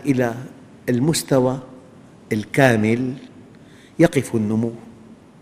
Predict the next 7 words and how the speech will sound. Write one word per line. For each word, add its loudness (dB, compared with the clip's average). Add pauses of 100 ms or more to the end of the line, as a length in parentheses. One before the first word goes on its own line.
(720)
من 2
أسماء 2
الله 2
عز -4
وجل 0 (400)
القابض 4
والباسط، 4